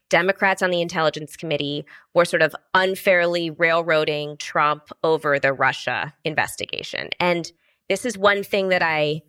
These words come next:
noticed over the course of reporting on these young conservatives is that a lot of times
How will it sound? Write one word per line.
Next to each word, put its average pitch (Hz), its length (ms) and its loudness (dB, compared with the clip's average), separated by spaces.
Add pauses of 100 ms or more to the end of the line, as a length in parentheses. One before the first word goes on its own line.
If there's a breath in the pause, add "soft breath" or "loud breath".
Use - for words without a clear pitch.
(140)
noticed 320 400 2
over 196 200 4
the 185 100 2
course 175 300 2
of 170 100 2
reporting 170 560 -2
on 151 140 2
these 156 260 -6
young 151 160 -2
conservatives 220 640 0
is 170 180 2
that 139 280 2 (420)
a 190 80 6
lot 185 420 2
of 202 140 2
times 170 680 0